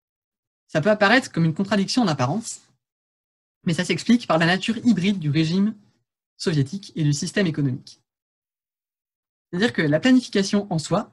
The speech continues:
fait gagner en efficacité, parce qu'elle supprime les gâchis du marché, de la concurrence, et cetera. Mais elle a un,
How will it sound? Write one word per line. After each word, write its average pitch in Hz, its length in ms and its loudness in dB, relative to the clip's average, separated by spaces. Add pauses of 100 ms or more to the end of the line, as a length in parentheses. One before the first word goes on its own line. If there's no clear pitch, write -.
fait 196 140 -2
gagner 202 240 6
en 208 80 4
efficacité, 196 560 -4 (760)
parce 160 140 -4
qu'elle 175 160 0
supprime 202 380 0
les 160 100 2
gâchis 151 320 0
du 151 100 0
marché, 208 440 0
de 175 80 -2
la 143 100 0
concurrence, 175 540 -2
et 156 40 -12
cetera. 165 400 -4 (1000)
Mais 196 220 2
elle 165 120 2
a - 200 0 (1000)
un, 95 340 -4